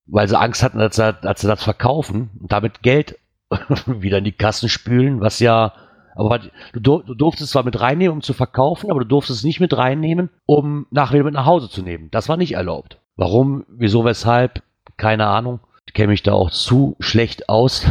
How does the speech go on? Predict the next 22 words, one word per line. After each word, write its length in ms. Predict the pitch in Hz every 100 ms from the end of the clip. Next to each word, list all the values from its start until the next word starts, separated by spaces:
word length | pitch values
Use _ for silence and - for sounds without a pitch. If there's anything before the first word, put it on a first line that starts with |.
| -
<laughs> 140 | -
was 220 | - -
so 260 | - 117 160
Schweizer 520 | - 123 95 - 101
Gesetze 500 | 113 95 123 - 131
betrifft, 460 | 117 - - 120 -
aber 100 | 104
ich 80 | 95
fand 200 | 110 107
das 120 | 101
Ganze 220 | 101 98
schon 160 | 98 95
sehr 180 | 90 92
kompliziert. 680 | - 85 87 - - 85 - _ _ _ _
Und 300 | 113 117 -
dann 220 | 107 104
kam 320 | - 107 101 -
eben 300 | - 170 160
noch 160 | 95 92
ein 220 | - 90
Foto 480 | - - 95 - 98
rein, 400 | 95 117 196 247